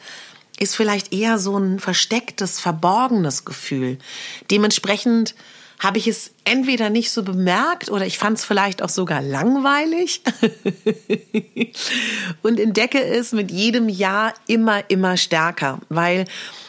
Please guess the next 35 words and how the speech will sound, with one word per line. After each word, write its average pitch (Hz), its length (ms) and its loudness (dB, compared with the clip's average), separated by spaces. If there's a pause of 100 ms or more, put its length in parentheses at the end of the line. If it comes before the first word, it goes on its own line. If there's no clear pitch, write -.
(260)
ich 190 180 -2
liebe 262 280 4
es, 233 220 -2
positiv 233 600 0
zu 202 140 -2
sein. 190 300 0
Ich - 160 -4
liebe 233 260 4
es, - 180 -2
fröhlich 208 500 0
und 185 100 0
glücklich 214 400 0
zu 190 140 -2
sein. 175 400 0
Gott 208 220 2
sei 185 220 2
Dank 208 500 0 (640)
liegt 226 260 2
es - 180 0
eh 240 160 0
in 247 80 4
meiner 196 320 2
Natur, 220 640 0
dass 185 200 -2
ich 180 120 -6
das 175 160 -4
sowieso 180 360 0
schon 220 240 2
bin 185 200 0
und 175 120 -2
auch 160 120 -4
sowieso 175 420 0
sehr 262 160 4
dankbar 156 440 -4
bin. 165 320 -2